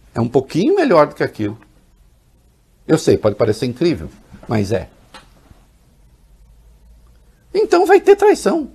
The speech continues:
Hã? Agora, o que é que o Bolsonaro...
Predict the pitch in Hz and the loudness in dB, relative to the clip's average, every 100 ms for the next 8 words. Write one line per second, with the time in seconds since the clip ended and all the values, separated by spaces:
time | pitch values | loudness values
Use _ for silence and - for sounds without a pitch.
0 | - _ - _ _ _ _ _ _ _ | -20 _ -20 _ _ _ _ _ _ _
1 | _ - _ _ _ _ _ _ _ _ | _ -20 _ _ _ _ _ _ _ _
2 | _ _ - 190 294 294 - _ _ _ | _ _ -10 -8 -8 -10 -20 _ _ _
3 | _ _ _ _ _ _ _ _ _ _ | _ _ _ _ _ _ _ _ _ _
4 | _ _ _ _ _ _ _ _ _ _ | _ _ _ _ _ _ _ _ _ _
5 | _ _ _ _ _ _ - - 208 147 | _ _ _ _ _ _ -8 2 6 8
6 | 123 - 202 - 247 220 139 151 - 147 | 8 6 0 4 4 4 4 2 2 -2
7 | 123 120 110 104 | 0 2 2 0